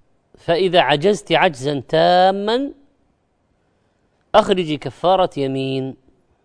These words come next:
وهنا تنبيه: لا تنذروا،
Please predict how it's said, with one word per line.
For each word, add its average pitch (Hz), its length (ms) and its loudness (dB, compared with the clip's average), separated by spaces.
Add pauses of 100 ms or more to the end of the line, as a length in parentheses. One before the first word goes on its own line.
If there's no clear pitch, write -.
(1500)
وهنا 190 340 2
تنبيه: 175 640 -4 (1040)
لا 175 180 4
تنذروا، 143 560 -2